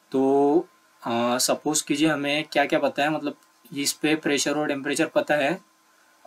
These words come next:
और हमें enthalpy निकालनी है, ठीक है। तो, आ, एक property हम मतलब वाई को enthalpy मान लेंगे, ठीक है। तो ये इसके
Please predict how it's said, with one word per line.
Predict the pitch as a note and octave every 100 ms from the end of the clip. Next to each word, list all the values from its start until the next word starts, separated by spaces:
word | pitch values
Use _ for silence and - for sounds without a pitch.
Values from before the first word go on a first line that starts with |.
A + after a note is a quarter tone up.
| -
और | B2+ C#3+
हमें | C#3+ C#3 D3
enthalpy | C#3 C3+ C#3 D#3
निकालनी | D3 C3+ B2+ A#2+
है, | -
ठीक | E3+
है। | E3+ E3 _ _ _ _ -
तो, | C3 C#3 C#3+ F3+ _ _ _ _ _ _ _ _ _ _ _ _ _ _ _ _ _ _ _ _ _
आ, | C3 B2 B2 B2+ C#3+
एक | D#3 -
property | D3+ C3 D3 C#3+ D#3+
हम | D3 D#3 -
मतलब | C#3+ D#3+ C#3+
वाई | C3+ C3+ C#3
को | D3
enthalpy | C#3+ C3 C#3 B2+
मान | C#3+ C#3+
लेंगे, | C#3 C#3+ D3 F3 - _
ठीक | E3 E3+
है। | - - _ _ _ -
तो | C3+
ये | C3 C#3 D3
इसके | E3 - - D3